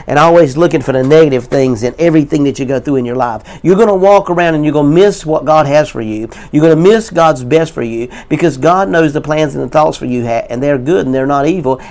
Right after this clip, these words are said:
and they have an expected end. So today, I want you, can, can, can we, can you be a new beginning? Can you start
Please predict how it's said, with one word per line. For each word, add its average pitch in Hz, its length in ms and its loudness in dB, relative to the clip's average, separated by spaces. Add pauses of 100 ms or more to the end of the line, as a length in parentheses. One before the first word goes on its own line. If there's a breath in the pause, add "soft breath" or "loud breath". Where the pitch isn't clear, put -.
and 143 160 0
they 143 100 2
have 135 220 0
an 123 80 0
expected 160 840 -4
end. 156 300 -6 (100)
So 208 220 0
today, 180 580 0 (100)
I 170 140 0
want 233 220 -2
you, - 60 -14
can, 220 220 -4
can, 165 220 -4
can 156 160 0
we, 185 220 -2 (100)
can 156 160 -2
you 175 100 -4
be 214 360 -2 (180 loud breath)
a 156 120 0
new 220 240 2
beginning? 233 340 -2
Can 143 140 0
you 185 100 0
start 123 480 2